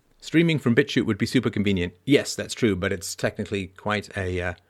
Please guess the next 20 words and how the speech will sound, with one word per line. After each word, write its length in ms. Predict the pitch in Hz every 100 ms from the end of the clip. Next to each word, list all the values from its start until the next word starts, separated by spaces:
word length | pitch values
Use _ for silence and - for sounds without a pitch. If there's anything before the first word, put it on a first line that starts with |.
| _ _ _ _ -
challenge. 480 | 107 101 101 - - _ - - -
Can 140 | - 151
you 100 | 147
not 180 | 175 160
make 180 | 175
these 180 | 160 147
streams 360 | - 156 165 139
at 80 | -
three 360 | - 139 131
A 40 | 135
M, 60 |
<laughs> 140 | 147 -
please? 320 | 147 - -
Yeah, 120 | 107
sorry 220 | 95 104
about 240 | 101 - -
that. 180 | - - - _ _ _
Sorry 220 | - 95
about 220 | 87 87
that. 180 | -